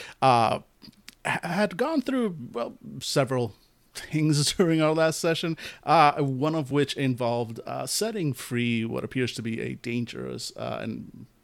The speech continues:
at least somewhat insane Dauntain from, uh, his prison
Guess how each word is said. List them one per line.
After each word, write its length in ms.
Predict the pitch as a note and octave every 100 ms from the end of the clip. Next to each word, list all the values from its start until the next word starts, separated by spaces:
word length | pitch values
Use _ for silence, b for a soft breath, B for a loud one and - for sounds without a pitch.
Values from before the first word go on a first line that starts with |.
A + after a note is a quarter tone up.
| _ - -
at 100 | -
least 280 | - A#2 -
somewhat 320 | A2+ C#3 C3
insane 480 | C3+ C#3+ B2 C3 B2+
Dauntain 680 | A#2+ B2+ F#3 - B2+ C3 C3 B B B B
from, 600 | - - B2 A#2 A2+ A2
uh, 300 | A2 G#2+ -
his 320 | - A#2 -
prison 680 | - - C#3 - B2 A#2 -